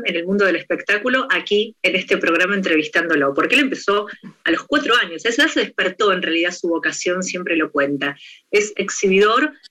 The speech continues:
y uno de los más destacados productores de la escena teatral argentina. El libro Vivir entre butacas,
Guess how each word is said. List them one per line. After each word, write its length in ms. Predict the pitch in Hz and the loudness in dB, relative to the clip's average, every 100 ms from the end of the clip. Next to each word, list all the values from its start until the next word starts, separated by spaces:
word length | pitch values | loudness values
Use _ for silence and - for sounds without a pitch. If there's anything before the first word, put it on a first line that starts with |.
| _ - | _ -6
y 80 | |
uno 140 | 185 202 | -2 0
de 80 | 165 | 0
los 140 | 165 | 0
más 140 | 196 | -2
destacados 460 | 202 196 180 180 180 | -2 -2 0 0 0
productores 800 | - 165 156 - 175 185 190 - _ _ _ | 0 -2 -2 -2 0 0 -4 -14 _ _ _
de 140 | 170 | -2
la 80 | 160 | 0
escena 340 | 147 170 180 | -2 0 0
teatral 540 | 170 156 160 160 156 - | 0 0 0 0 -2 -4
argentina. 760 | 165 160 165 156 151 147 147 147 - _ _ - | -4 -2 -4 -4 -2 -2 -4 -8 -20 _ _ -2
El 140 | 185 | 2
libro 320 | 202 226 233 | 2 4 2
Vivir 280 | 190 190 214 | 2 0 -2
entre 220 | 208 185 | -2 -2
butacas, 760 | 170 185 214 202 190 208 - | -2 0 0 -2 -2 -4 -6